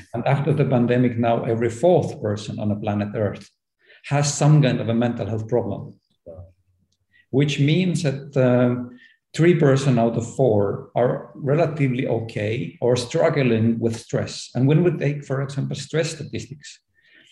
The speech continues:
Speaker 1: then what is quite surprising is that if you look at different numbers, and the recent numbers in U S A after pandemic are speaking about that eighty, uh, ninety-eight percent of employees are stressed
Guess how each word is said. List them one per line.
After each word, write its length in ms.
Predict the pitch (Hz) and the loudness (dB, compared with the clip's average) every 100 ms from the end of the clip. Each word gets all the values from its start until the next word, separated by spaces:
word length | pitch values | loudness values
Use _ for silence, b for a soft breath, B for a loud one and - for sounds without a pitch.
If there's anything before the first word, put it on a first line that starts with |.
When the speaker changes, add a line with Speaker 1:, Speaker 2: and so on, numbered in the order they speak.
| b b | b b
Speaker 1:
then 120 | 135 135 | 2 4
what 180 | 151 | 2
is 300 | 139 - - - | -2 -6 -10 -4
quite 240 | 170 - | -2 -2
surprising 640 | 160 - 143 156 143 117 110 | -4 0 0 0 0 2 2
is 140 | 107 | 0
that 140 | 113 123 | -4 -4
if 100 | 139 | -2
you 60 | |
look 180 | 123 - | -2 -2
at 160 | - - | -4 -4
different 360 | 143 131 - | -4 -4 -4
numbers, 440 | 107 117 156 156 127 | -4 0 0 -2 -4
and 120 | 113 | -4
the 100 | 117 117 | -2 0
recent 260 | 151 - - | 0 -2 -6
numbers 540 | 117 117 117 117 113 - | -6 -4 -2 -2 -4 -4
in 120 | 113 135 | -2 0
U 100 | 143 | 0
S 180 | 127 - | -2 -2
A 500 | 120 - 117 104 107 B B B 117 | -2 0 -2 -4 -10 B B B -4
after 260 | - 127 | -2 -2
pandemic 640 | 107 110 113 120 139 123 - | -2 0 0 2 2 0 -2
are 160 | 117 | -2
speaking 400 | 110 131 135 120 | -2 -4 -2 -2
about 300 | 107 113 110 | -2 -4 -4
that 160 | - - | -10 -8
eighty, 600 | 131 131 - 127 117 - - _ - | -2 -2 -2 -2 -4 -6 -14 _ -8
uh, 80 | 117 | -2
ninety-eight 640 | 120 180 180 160 143 151 - | 2 2 0 0 0 0 0
percent 400 | 120 - 117 113 | -6 -4 -4 -4
of 100 | 117 | -6
employees 420 | 110 110 107 104 | -6 -4 -2 -4
are 100 | 104 | -6
stressed 320 | - - - | -8 -10 -12